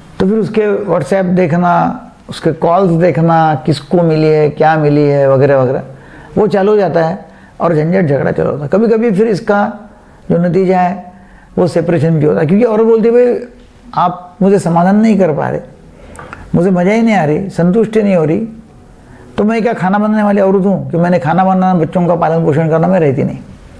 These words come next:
तो वो निकलने की तैयारी करेगी, अलग रहेगी, Separation होगा, divorce हो सकता है, suicide होते हैं, तो ये सब संभव है शीघ्र पतन के लिए।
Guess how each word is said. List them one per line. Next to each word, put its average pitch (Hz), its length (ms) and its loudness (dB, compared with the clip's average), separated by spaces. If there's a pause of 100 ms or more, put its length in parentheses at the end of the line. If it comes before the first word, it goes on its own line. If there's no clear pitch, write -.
(720)
तो 202 60 0
वो 220 140 2
निकलने 220 400 0
की 220 80 0
तैयारी 190 320 0
करेगी, 147 360 0 (560)
अलग 196 260 2
रहेगी, 151 420 -2 (320)
Separation 196 540 0
होगा, 160 300 0
divorce 180 460 2
हो 190 140 4
सकता 156 340 0
है, 175 160 0
suicide 185 500 -2
होते 151 240 0
हैं, 135 340 -4 (180)
तो 220 80 0
ये 240 80 2
सब 233 160 -2
संभव 208 340 0
है - 360 -8 (460)
शीघ्र 165 360 0
पतन 143 180 -2
के 160 80 -2
लिए। - 200 -6